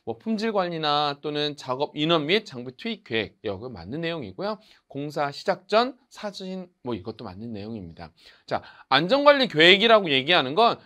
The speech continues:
전기 공사업과 관련된 내용이 아닙니다. 산업안전보건법과 관련된 내용이죠. 그래서 답은 일 번이 틀렸고요. 자, 다음은요. 분사형 전원 배전 개통 연계 기술 기준에 따라 저압 개통의 경우, 자,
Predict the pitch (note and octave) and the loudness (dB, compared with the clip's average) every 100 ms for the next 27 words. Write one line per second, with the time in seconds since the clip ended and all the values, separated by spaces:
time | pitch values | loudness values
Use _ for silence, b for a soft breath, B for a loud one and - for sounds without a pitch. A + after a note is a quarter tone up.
0 | b C#3+ D#3 F3 - C3+ E3+ F#3+ A#3 A3+ | b -6 -4 -6 -10 -10 -8 -4 -4 -2
1 | A3+ G3+ D#3+ D#3 D#3 C#3+ A#2 C#3+ A3+ D3 | 0 0 0 -4 -4 -2 -2 -2 -4 -4
2 | F#2 E2 D#2 b b - B3 A#3+ E3+ C3 | -10 -14 -18 b b -6 -2 -2 -4 -8
3 | G#2+ A2 A2+ - - F#2 F#2 F2 E2+ E2+ | -12 -12 -12 -14 -18 -18 -16 -18 -18 -20
4 | F2 G2 - G2 F#2 - F2+ A#2+ C#3 E3+ | -20 -20 -20 -20 -20 -18 -10 -4 2 2
5 | A#2+ G#2+ E3 A3+ b _ A3+ A#3 - G2 | 2 0 -2 -6 b _ -4 -4 -6 -14
6 | E2+ _ b b b - A#2 G2+ D#3 G3+ | -14 _ b b b -18 -16 0 2 4
7 | F3+ A2+ b b b b E3+ G3 B3 A#3+ | 0 -10 b b b b -4 2 4 4
8 | G#3+ G#3 G#3 F#3+ D3+ D#3 G3 F3+ F#3 C#3 | 2 2 2 0 -2 -2 -2 -2 -2 -4
9 | C#3 D#3 - C#3 D3+ - C3+ D#3 D#3 - | -2 -4 -4 -8 -10 -8 -6 -4 -4 -4
10 | D3+ C#3+ - - A3 G3+ E3 - D3+ D#3+ | -4 -4 -4 4 6 8 4 2 4 4
11 | D#3 - D3 D3 G#3 A#3 F#3 D3+ C#3 F#2+ | 4 0 -2 0 4 6 6 4 2 -4
12 | _ _ _ _ G2 F#2 F2+ | _ _ _ _ -14 -14 -16